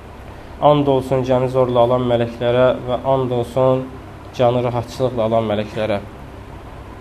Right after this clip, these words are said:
Naziyyat surəsi. Və ölüm mələyi insandan ruhu çıxartmağa başlayır insan can verdiyi zaman. Amma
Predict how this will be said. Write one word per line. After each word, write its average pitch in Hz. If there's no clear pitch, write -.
Naziyyat 127
surəsi. 110
Və 143
ölüm 170
mələyi 160
insandan 143
ruhu 139
çıxartmağa 131
başlayır 117
insan 123
can 120
verdiyi 113
zaman. 107
Amma 156